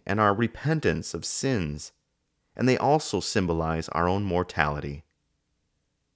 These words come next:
Lent is a forty-day period when Christians commit to fasting, worshipful prayer, and the giving of alms to the poor. The traditional color of Lent is purple.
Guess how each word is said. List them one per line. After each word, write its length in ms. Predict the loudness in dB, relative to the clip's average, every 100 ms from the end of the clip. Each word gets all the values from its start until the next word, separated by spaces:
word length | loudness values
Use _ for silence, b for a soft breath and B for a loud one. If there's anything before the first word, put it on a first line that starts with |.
| _ _ _ _ _ _ _ _ _ _ _ _ _ 2
Lent 360 | 6 6 4 -4
is 160 | 0
a 100 | 0
forty-day 560 | 0 -2 0 0 0 -2
period 440 | -2 -2 0 0
when 140 | -2 -4
Christians 460 | -6 -6 -6 -8
commit 340 | -8 -6 -6 -6
to 100 | -12
fasting, 720 | -6 -4 -4 -6 -6 -6 -8 _ _ _ _ _
worshipful 640 | 0 2 4 0 -4 -4 -4
prayer, 540 | -4 -4 -4 -6 -10 _ _ _ _ _ _ -8
and 140 | -2
the 60 | 0
giving 280 | 0 2 2
of 80 |
alms 460 | 2 2 2 -2 -6
to 100 | -8
the 100 | -8
poor. 540 | -6 -4 -2 -4 -10 -18 _ _ _ _ _ _ _ _ _ _ _ _ _ _ _ _ _ _
The 80 | -4
traditional 420 | 0 0 0 -2
color 380 | -4 0 2 4
of 200 | 2 0
Lent 320 | 0 0 -2 -8
is 160 | -10 -10
purple. 560 | -6 -4 -2 -6 -8